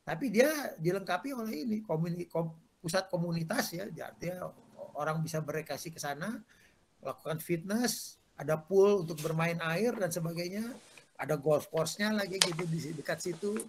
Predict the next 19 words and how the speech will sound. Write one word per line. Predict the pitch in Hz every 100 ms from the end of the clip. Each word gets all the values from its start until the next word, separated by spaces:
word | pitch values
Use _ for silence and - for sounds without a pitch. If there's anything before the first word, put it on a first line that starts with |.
| - -
lalu | 147 156
ada | 151 135 139 - - -
tempat | - - 156
permainan | 151 139 139 135 135
lainnya. | 123 123 113 104 _ _ _ - - _
Jadi | 117 156 240 240 - _ _ _ _ -
dia | 180 247 226 -
mencoba | 180 185 214 220
menyatukan | 220 196 170 165 - 165 170
itu | 165 269
supaya | 220 175 190 220 214 - - - - 156
bisa | 160 214
menutupi | 196 185 170 170 -
semua | 165 170 185
pembiayaan | - 165 147 156 147 156 175 185
yang | 156 139
ada | 135 -
di | 127
sana. | 117 107